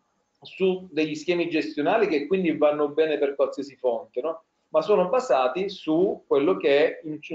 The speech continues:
uno schema civilistico, ok? Quindi fondamentalmente un classico schema che si chiamava quarta direttiva cee, poi adesso, se non sbaglio, la definizione corretta è semplicemente civilistica, e che, eh, fondamentalmente ha tutta una serie di, di dettagli che tutti voi in qualche modo conoscete.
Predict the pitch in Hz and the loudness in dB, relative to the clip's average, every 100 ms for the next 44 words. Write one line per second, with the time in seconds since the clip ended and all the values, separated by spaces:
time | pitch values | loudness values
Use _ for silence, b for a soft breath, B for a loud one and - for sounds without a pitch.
0 | 156 151 170 185 175 156 151 160 160 160 | -4 -2 -2 -4 -2 0 0 -4 -6 -8
1 | - 151 151 156 160 _ _ _ 143 143 | -8 -2 2 2 2 _ _ _ -12 2
2 | 175 160 190 170 175 170 185 185 190 190 | 4 4 2 0 -2 0 0 2 2 0
3 | 196 185 156 - 147 139 - 170 170 165 | 0 0 -2 -8 -18 -18 0 2 2 0
4 | 143 143 180 156 135 135 - 143 160 151 | 0 0 0 2 0 -2 -2 -2 2 2
5 | 135 143 139 143 147 143 160 139 - 165 | 4 2 2 0 -2 -4 0 0 4 2
6 | 143 143 147 139 131 - _ 143 127 - | 4 0 0 -2 -4 -6 _ -16 -16 -18
7 | - 143 135 - 160 147 - - 139 135 | -10 -4 -2 2 2 4 2 -2 -6 -6
8 | 147 135 147 156 135 - 139 139 156 165 | -4 0 0 0 -2 -6 -10 -8 -6 -4
9 | 165 - 220 220 185 - - 214 - _ | -4 -4 -6 -6 -8 -8 -6 -6 -6 _
10 | _ _ _ 202 170 240 196 - - 185 | _ _ _ -4 2 4 4 2 -4 2
11 | 170 165 160 196 220 247 247 240 170 175 | 6 6 4 0 0 0 0 0 0 0
12 | 170 165 156 185 180 190 185 185 185 151 | 2 2 2 -4 -4 -2 0 2 2 2
13 | 156 147 151 208 220 - 147 143 139 143 | -2 -6 -2 0 0 0 0 0 -6 -8
14 | - 139 143 143 143 135 147 139 135 127 | -10 -2 0 0 -2 -4 -4 -4 -4 -4
15 | 127 123 - 120 107 - | -8 -10 -8 -8 -8 -12